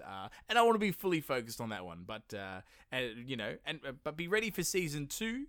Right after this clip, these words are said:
coming later in the year. Uh, we're gonna finish off Jason and the Argonauts, uh, hopefully with Nick again.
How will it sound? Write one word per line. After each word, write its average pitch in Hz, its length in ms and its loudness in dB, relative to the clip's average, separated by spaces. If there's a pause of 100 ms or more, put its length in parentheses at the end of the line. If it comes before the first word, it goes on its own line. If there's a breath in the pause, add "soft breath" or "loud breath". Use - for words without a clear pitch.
coming 151 280 0
later 139 260 0
in 135 100 -2
the 135 80 -4
year. 165 440 -4 (200)
Uh, 107 240 -8
we're 113 120 -4
gonna 107 340 -6
finish 147 260 0
off 131 240 0
Jason 120 600 -4 (320 soft breath)
and 120 140 -6
the 117 100 -2
Argonauts, 113 800 -4
uh, 98 100 -8
hopefully 156 400 4
with 147 140 2
Nick 143 180 0
again. 139 440 -2